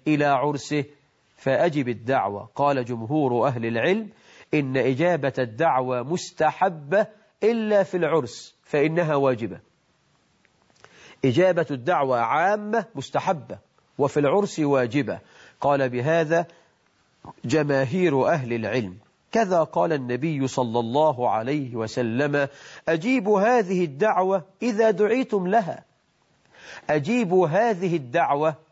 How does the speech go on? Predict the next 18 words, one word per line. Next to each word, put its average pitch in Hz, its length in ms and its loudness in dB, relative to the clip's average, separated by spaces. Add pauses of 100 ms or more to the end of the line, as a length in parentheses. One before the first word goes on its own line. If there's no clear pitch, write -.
إذا 190 340 2
دعيتم 151 680 0
لها." 143 420 0 (200)
قال: 147 380 2 (300)
"وكان 147 440 0
عبد 120 320 0
الله 139 420 0
بن 123 320 -2
عمر 123 420 0
رضي 147 300 -2
الله 135 480 0
عنهما 165 560 -2 (320)
يأتي 156 460 0
الدعوة 131 800 -2
في 131 140 -6
العرس 156 640 -2 (340)
وهو 139 520 2
صائم." 117 600 -2